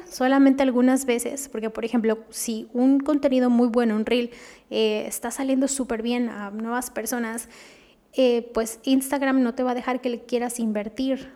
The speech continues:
o que le puedas invertir después en publicidad a ese mismo contenido, que sería lo ideal. Lo ideal es que cuando tú vayas a hacer anuncios puedas asegurarte que ese contenido fue bueno de manera orgánica, porque entonces ya tienes asegurado que en tu campaña te va a ir súper bien.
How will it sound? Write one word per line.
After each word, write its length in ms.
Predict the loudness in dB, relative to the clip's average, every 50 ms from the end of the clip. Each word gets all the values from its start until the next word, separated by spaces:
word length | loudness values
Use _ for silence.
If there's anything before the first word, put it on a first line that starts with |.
| -16
o 100 | -14 -12
que 80 | -8 -8
le 80 | -6 -4
puedas 240 | -4 -4 -2 0
invertir 460 | 0 0 0 -2 -4 -2 0 0 0 0
después 640 | -2 -4 -6 -8 -4 -2 -2 -2 -2 -4 -8 -12 -16 -16 -16 _
en 120 | -8 -6 -4
publicidad 680 | -2 0 0 0 0 2 2 2 2 2 2 0 0
a 100 | 0 0
ese 200 | 0 0 0 0
mismo 260 | -2 0 0 0 -2 0
contenido, 480 | 0 0 0 0 2 2 2 0 0
que 100 | -2 -4
sería 340 | -4 -4 -6 -6 -6 -4 -4
lo 100 | -4 -4
ideal. 340 | -4 -2 0 0 0 -2 -2 -10 -16 -20 -20 -20 -8 -2
Lo 100 | 2 2
ideal 240 | 4 4 2 0 -2
es 100 | -4 -4
que 120 | -4 -2
cuando 280 | 0 2 2 2 0 -2
tú 120 | -2 -2
vayas 340 | -2 0 0 -2 -2 -4 -6
a 40 | -8
hacer 200 | -6 -6 -6 -4
anuncios 600 | 0 2 2 4 2 2 0 -2 -4 -4 -4 -6
puedas 340 | -8 -8 -8 -8 -8 -10 -8
asegurarte 520 | -6 -4 -2 -2 -2 -2 -4 -6 -8 -8
que 100 | -8 -8
ese 120 | -10 -8
contenido 560 | -4 -4 -4 -2 0 0 0 0 0 -2 -4 -6 -10 -20 _
fue 200 | -2 0 2 2
bueno 340 | 2 2 0 2 2 2 0
de 80 | 0 -2
manera 320 | -6 -6 -6 -6 -6 -6
orgánica, 540 | -6 -6 -6 -4 -2 -2 -2 -2 -4 -8 -6 -6
porque 200 | -8 -8 -6 -4
entonces 460 | -4 -4 -2 -2 -2 -2 -4 -4 -4 -4
ya 120 | -6 -6
tienes 280 | -6 -4 -4 -4 -2 -2
asegurado 540 | -2 -2 -2 -2 0 0 0 0 -2 -2
que 80 | -2 -2
en 80 | -2 -2
tu 100 | -4 -4
campaña 460 | -4 -6 -6 -4 -4 -2 -2 -2 -2
te 140 | 0 -2 -2
va 80 | -2
a 40 | -2
ir 100 | -4 -4
súper 460 | -2 -2 0 0 0 0 -2 -4 -4
bien. 300 | -2 -2 -2 -2 -4 -6